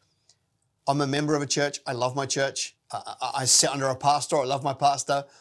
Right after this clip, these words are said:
I've had a couple of very, very, very strategic, great men in my case as pastors who have spoken into me as an entrepreneur and, and, and helped me go where I wanna go and be my best. So there's not a beat up of, of that. You know,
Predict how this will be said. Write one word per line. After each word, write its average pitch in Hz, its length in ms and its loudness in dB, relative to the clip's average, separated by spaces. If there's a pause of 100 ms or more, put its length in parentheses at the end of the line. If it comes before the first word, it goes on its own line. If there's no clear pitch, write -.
(300)
I've 143 120 -4
had 135 100 4
a 127 60 -4
couple 143 260 -2
of 127 100 -4
very, 139 460 0
very, 139 320 0
very 131 300 0
strategic, - 960 -2 (260)
great 143 640 2 (260)
men 143 460 2
in 151 120 2
my 139 160 2
case 135 320 -2
as 127 120 -2
pastors 135 680 0 (480)
who 139 160 2
have 135 400 2
spoken 147 460 0
into 147 240 -2
me 147 160 0
as 139 120 -2
an 135 60 -2
entrepreneur 135 600 0
and, 120 200 -12
and, 120 160 -10
and 120 140 -10
helped 117 260 -4
me 131 120 -8
go 131 240 -2
where 131 120 0
I 127 40 -2
wanna 123 180 -6
go 127 160 0
and 123 80 -8
be 131 100 -2
my 120 140 -4
best. 120 460 -6 (760)
So - 140 0
there's 170 160 6
not 180 140 4
a - 20 -4
beat 160 160 4
up 147 160 0
of, 123 140 -8
of - 180 -10
that. 156 240 2
You 170 220 -10
know, 135 240 0